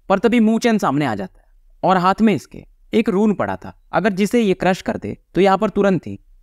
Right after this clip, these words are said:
मार्शल एंसेस्टर आ सकते हैं, यानी उनका क्लोन आ सकता है। पर यहाँ पर वॉर एम्परर शांत थे और ये लुओली से कहते हैं, "मैं गलत क्या कर रहा हूँ?" मूचेन को तो रूल्स पता नहीं थे, पर लुओली को पता था और ये कहती कि बैपटिज्म का स्ट्रेंथ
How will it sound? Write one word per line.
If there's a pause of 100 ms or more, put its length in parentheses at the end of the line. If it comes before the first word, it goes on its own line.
मार्शल
एंसेस्टर
आ
सकते
हैं, (280)
यानी
उनका
क्लोन
आ
सकता
है। (480)
पर
यहाँ
पर
वॉर
एम्परर
शांत
थे (360)
और
ये
लुओली
से
कहते
हैं, (220)
"मैं
गलत
क्या
कर
रहा
हूँ?" (500)
मूचेन
को
तो
रूल्स
पता
नहीं
थे, (260)
पर
लुओली
को
पता
था (220)
और
ये
कहती
कि
बैपटिज्म
का
स्ट्रेंथ